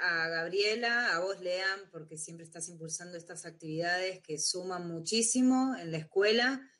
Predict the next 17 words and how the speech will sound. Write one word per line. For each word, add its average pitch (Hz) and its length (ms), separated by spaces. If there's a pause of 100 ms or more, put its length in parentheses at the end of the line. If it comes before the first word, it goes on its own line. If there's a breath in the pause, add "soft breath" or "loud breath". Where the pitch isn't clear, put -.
(300 loud breath)
No 190 120
abandonar 208 680
estos 202 280
espacios 190 340
de, 175 300
de 180 180
diálogo, 226 600
que 196 100
es 180 60
lo 185 140
que 180 120
van 190 180
a 180 300
reconfigurar 170 840
y 202 120
poder 180 400
armar 180 680